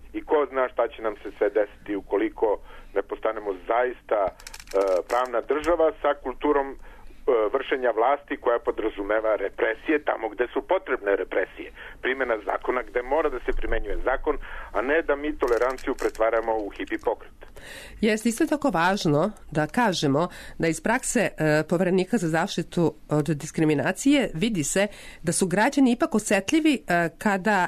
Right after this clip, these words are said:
Speaker 2: e, diskriminaciju čine predstavnici vlasti. Pa je tako za pola godine, u dve hiljade dvanaestoj godini, bilo dvestotine pritužbi građana, a najveći broj se odnosi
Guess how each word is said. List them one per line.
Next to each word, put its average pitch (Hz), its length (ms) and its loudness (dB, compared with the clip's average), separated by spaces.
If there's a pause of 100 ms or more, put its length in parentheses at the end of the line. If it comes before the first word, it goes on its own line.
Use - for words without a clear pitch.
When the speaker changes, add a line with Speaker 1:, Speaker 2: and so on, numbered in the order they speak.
(140)
Speaker 2:
e, 165 360 4
diskriminaciju 196 840 2
čine 208 480 2
predstavnici 196 680 2
vlasti. 151 440 0
Pa 156 120 -2
je 156 80 -4
tako 277 240 0
za 196 120 2
pola 262 280 2
godine, 165 400 2
u 143 60 4
dve 185 100 2
hiljade 240 200 4
dvanaestoj 190 420 2
godini, 190 380 2 (380)
bilo 233 280 4
dvestotine 262 720 2
pritužbi 208 380 0
građana, 202 540 2
a 175 80 -2
najveći 220 440 2
broj 180 340 2
se 185 180 0
odnosi 214 500 2